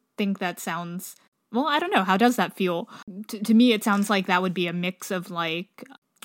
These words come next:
somewhat kind of draining to go through. I don't know how many people you followed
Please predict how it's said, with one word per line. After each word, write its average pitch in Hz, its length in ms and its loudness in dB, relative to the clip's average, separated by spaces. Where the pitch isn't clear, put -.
somewhat 180 1400 -2
kind 175 220 -2
of 170 100 -12
draining 233 540 0
to 185 140 -6
go 180 240 -4
through. 185 140 -6
I 175 100 -2
don't 170 120 -8
know 156 100 -10
how 170 80 -6
many 165 180 -8
people 170 300 -8
you 165 100 -8
followed 165 500 -6